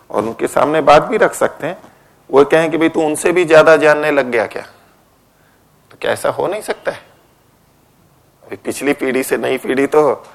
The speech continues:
आज देखेंगे तो अधिक जा-, जान वाली ही होती है। अधिकतर जो आजकल बच्चे पढ़ते हैं, पिछली पीढ़ी माता पिता से अधिकांश अधिक ही जानते हैं, कुछ को छोड़ दीजिए, लेकिन अधिकांश तो आगे ही, आगे ही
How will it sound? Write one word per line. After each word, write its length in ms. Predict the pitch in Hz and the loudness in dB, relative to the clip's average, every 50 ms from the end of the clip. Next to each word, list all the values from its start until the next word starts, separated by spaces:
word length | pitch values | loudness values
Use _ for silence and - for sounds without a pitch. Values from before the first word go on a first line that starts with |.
| - - _ _ _ - | -20 -20 _ _ _ -6
आज 380 | - - 101 104 - - - - - | -2 0 0 0 -2 -6 -16 -16 -10
देखेंगे 420 | - - - - - - 233 240 | -6 -6 -6 -6 -8 -12 -10 -8
तो 200 | 233 - 147 135 | -4 -2 0 2
अधिक 380 | 131 - - - - 127 110 117 | 4 4 4 2 0 -2 -6 -4
जा-, 320 | 113 120 107 - - - - - - - - - - - - - - | -4 -4 -4 -4 -6 -14 -16 -16 -18 -20 -20 -20 -20 -20 -20 -14 -4
जान 260 | 95 110 110 113 117 | 2 2 4 4 4
वाली 240 | 127 135 139 143 160 | 4 4 4 4 2
ही 80 | 170 | 2
होती 340 | 175 170 143 143 - - 175 | 2 2 0 0 0 -4 -4
है। 120 | 190 196 196 - - - - _ _ _ _ _ _ - | -6 -6 -10 -16 -20 -20 -20 _ _ _ _ _ _ -10
अधिकतर 420 | 101 104 123 117 - - - 139 123 | -8 -6 -6 -6 -4 -2 -2 -2 0
जो 140 | 117 127 | 2 2
आजकल 340 | 123 113 110 - - - 120 | 2 2 2 0 -4 -4 -4
बच्चे 280 | 107 113 - - - 135 | -4 -4 -4 -4 -4 -4
पढ़ते 380 | - - - 104 - - - | -2 -2 -4 -4 -4 -4 -4
हैं, 280 | 160 160 170 160 - - - - - - - _ _ - | -4 -2 -4 -6 -8 -12 -20 -20 -20 -20 -20 _ _ -10
पिछली 300 | 110 107 - 123 127 127 | -10 -8 -6 -2 -2 -2
पीढ़ी 300 | - - 110 110 120 131 | -2 -2 0 0 0 0
माता 320 | 123 110 101 - - 117 | 0 -2 -2 0 2 0
पिता 300 | 120 - - - 117 120 | 0 0 -2 0 0 0
से 140 | 123 - 156 | 0 0 0
अधिकांश 600 | 151 143 107 113 113 - 165 185 190 - - - | 0 0 0 0 0 2 2 2 0 -2 -8 -8
अधिक 320 | - - 110 - 170 170 - | -4 -2 -2 -2 -2 -2 -4
ही 80 | 170 | -4
जानते 340 | 160 151 151 143 - - 113 | -4 -4 -6 -6 -10 -14 -16
हैं, 100 | 98 - | -12 -8
कुछ 180 | - 127 120 - | -8 -8 -6 -6
को 120 | - 160 | -6 -6
छोड़ 240 | - - 123 117 113 | -4 -4 -4 -4 -4
दीजिए, 280 | 123 160 170 208 214 - _ _ _ _ _ _ _ _ - | -6 -8 -8 -10 -12 -16 _ _ _ _ _ _ _ _ -16
लेकिन 260 | - - 127 123 113 - - - - - _ - | -12 -10 -10 -10 -10 -12 -18 -20 -20 -20 _ -12
अधिकांश 520 | - 110 135 131 - 156 151 147 143 - - | -6 -4 -2 0 0 0 0 -2 -2 -4 -2
तो 300 | - 147 135 - - - - | 0 0 0 0 -2 -4 -4
आगे 200 | 107 101 92 113 | -4 -2 -2 -2
ही, 280 | 117 147 175 185 - - _ _ _ _ _ _ _ _ _ _ _ _ - | -2 0 0 -2 -2 -6 _ _ _ _ _ _ _ _ _ _ _ _ -2
आगे 240 | - 107 107 120 131 | -2 0 0 0 0
ही 300 | 123 151 147 139 - | 0 0 -2 -2 -4